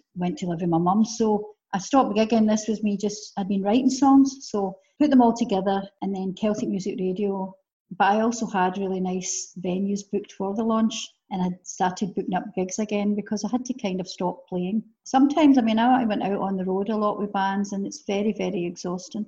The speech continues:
I remember at one point coming home from a wee tour, and I was shattered, had kids and all that. And I started reading biographies of women singers and think, "No wonder,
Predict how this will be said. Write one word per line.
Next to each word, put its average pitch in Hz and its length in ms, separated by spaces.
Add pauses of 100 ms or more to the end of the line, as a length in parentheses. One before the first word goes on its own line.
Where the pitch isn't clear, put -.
(180)
I 196 60
remember 220 340
at 202 100
one 185 240
point 196 440
coming 185 200
home 185 280
from 180 160
a 175 60
wee 185 200
tour, 180 280
and 190 120
I 180 40
was 196 200
shattered, - 600 (280)
had 202 220
kids 190 340
and 196 120
all 196 140
that. 196 260 (260)
And 202 100
I 180 40
started 220 420
reading 196 240
biographies 190 600
of 185 100
women 185 200
singers 196 440
and 208 120
think, 208 180
"No 214 120
wonder, 214 340